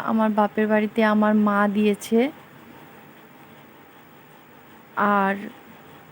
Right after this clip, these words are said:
আমার বোনঝিও আমাকে ভীষণ সারপ্রাইজ করে একটা গিফট দিয়েছে, যেটা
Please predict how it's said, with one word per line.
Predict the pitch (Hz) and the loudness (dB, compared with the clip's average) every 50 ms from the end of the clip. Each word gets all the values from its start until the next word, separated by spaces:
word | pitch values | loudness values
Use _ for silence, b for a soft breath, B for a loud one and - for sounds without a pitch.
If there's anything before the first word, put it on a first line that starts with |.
| - - - - - - - - - - - - - - - - - - - - - - - - - | -20 -20 -20 -20 -20 -20 -20 -20 -20 -20 -20 -20 -20 -20 -20 -20 -20 -20 -20 -20 -20 -20 -14 -4 0
আমার | 226 226 233 247 254 247 | 2 4 4 4 4 4
বোনঝিও | 220 214 233 233 240 247 254 254 240 269 277 285 277 | 2 2 4 6 6 8 6 6 4 2 0 2 2
আমাকে | 262 254 247 254 254 247 - - - 262 262 262 | 4 4 4 2 2 0 -2 -4 0 2 2 4
ভীষণ | 220 220 233 220 226 247 247 254 254 254 | 4 4 2 2 2 2 4 4 4 4
সারপ্রাইজ | 254 - 247 226 220 220 - 226 226 226 233 240 247 233 - - | 2 2 2 2 2 0 0 2 4 4 4 4 2 -2 -2 -2
করে | 247 226 220 | 0 2 2
একটা | 214 214 - - - 220 220 220 214 208 214 208 202 214 | 2 0 -2 -2 0 2 4 4 2 2 -2 -4 -2 0
গিফট | 226 240 220 - - - - | 0 0 0 -4 -10 -4 0
দিয়েছে, | 233 220 214 208 - 233 233 | 2 2 2 2 2 0 0
যেটা | 214 214 220 214 - 214 | 2 2 0 0 2 0